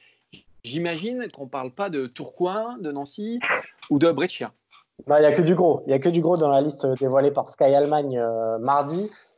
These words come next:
Speaker 2: Euh, et il y a trois clubs, principalement. On va les faire un par un. On va commencer par un club en Angleterre, euh, où il pourrait retrouver un certain Pep Guardiola, à savoir
Speaker 1: Ouais.
Speaker 2: Manchester City. Pourquoi ça fait sens ? Bah, parce qu'il y a Pep Guardiola, tout simplement.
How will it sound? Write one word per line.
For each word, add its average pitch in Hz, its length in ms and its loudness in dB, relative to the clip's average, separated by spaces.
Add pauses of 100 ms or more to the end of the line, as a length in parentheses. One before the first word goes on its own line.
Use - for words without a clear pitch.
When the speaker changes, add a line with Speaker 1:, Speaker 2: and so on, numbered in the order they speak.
(140)
Speaker 2:
Euh, 123 320 6 (100)
et 143 60 0
il 151 40 4
y 160 40 4
a 160 60 2
trois 180 200 -2
clubs, 143 340 -2 (100)
principalement. 151 720 0
On 139 80 -4
va 143 100 4
les 151 100 0
faire 170 200 2
un 160 60 0
par 165 200 2
un. 233 160 -2 (480)
On 165 120 -2
va 226 120 0
commencer 214 540 -2
par 185 260 2
un 160 80 -2
club 165 380 0
en 127 180 -4
Angleterre, 180 880 2
euh, 127 220 0
où 135 140 -2
il 135 100 -8
pourrait 147 240 4
retrouver 160 380 2
un 147 100 2
certain 143 400 -4 (120)
Pep 185 200 2
Guardiola, 147 580 2
à 131 100 2
savoir 147 540 0 (320)
Speaker 1:
Ouais. - 140 -10
Speaker 2:
Manchester 185 440 -4
City. - 460 -14 (680)
Pourquoi 208 540 0
ça - 480 -6
fait 180 120 -2
sens ? 196 460 -2
Bah, 147 220 0
parce - 240 -6
qu'il 151 140 -2
y 143 60 2
a 131 40 4
Pep 143 180 -2
Guardiola, 139 380 2
tout 165 120 -12
simplement. 143 500 -8